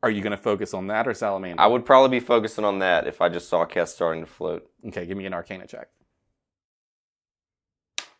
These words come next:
Speaker 2: Seventeen.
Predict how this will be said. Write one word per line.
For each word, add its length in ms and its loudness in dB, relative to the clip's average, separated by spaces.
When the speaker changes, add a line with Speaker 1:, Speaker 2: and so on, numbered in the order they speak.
Speaker 2:
Seventeen. 680 -2